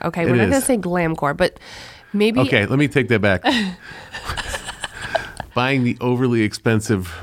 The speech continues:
Speaker 2: ring light or esthetician lamp for when you first start out. There's a lot of really great brands out there, but when you're first starting out, you need to be saving money and be conscious of every penny.
Speaker 1: Yes,
Speaker 2: Okay?
Speaker 1: unless for some reason you just have so much money,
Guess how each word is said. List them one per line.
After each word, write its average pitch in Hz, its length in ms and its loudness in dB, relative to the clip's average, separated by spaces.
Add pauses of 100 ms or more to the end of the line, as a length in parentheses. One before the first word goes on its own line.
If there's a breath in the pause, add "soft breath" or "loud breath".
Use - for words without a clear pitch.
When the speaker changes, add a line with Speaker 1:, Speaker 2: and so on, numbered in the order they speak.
(120)
Speaker 2:
ring 107 320 4
light 92 300 4 (160)
or 92 280 2
esthetician 101 680 0
lamp 92 340 0
for 95 80 -6
when 95 140 2
you 95 80 0
first 98 260 0
start 87 240 -4
out. - 240 -6 (500 loud breath)
There's 104 140 -2
a 110 60 2
lot 113 140 4
of 98 200 0
really 110 220 4
great 101 320 2
brands 104 340 4
out 87 200 2
there, 87 280 0 (380 loud breath)
but 101 80 -2
when 101 140 4
you're 95 80 0
first 107 280 0
starting 95 380 0
out, 92 260 0
you 87 60 -4
need 92 160 0
to 87 40 -2
be 90 120 -2
saving 92 420 0
money 90 280 2
and 82 80 -2
be 82 100 -4
conscious 87 540 -2
of 82 180 -8
every 90 200 -6
penny. 82 380 -6 (180)
Speaker 1:
Yes, 196 240 0
Speaker 2:
Okay? - 80 -4 (100)
Speaker 1:
unless 226 320 0
for 247 120 0
some 214 180 0
reason 185 340 0
you 185 120 2
just 185 160 -4
have 175 160 -4
so - 160 0
much 170 240 -4
money, 165 560 -2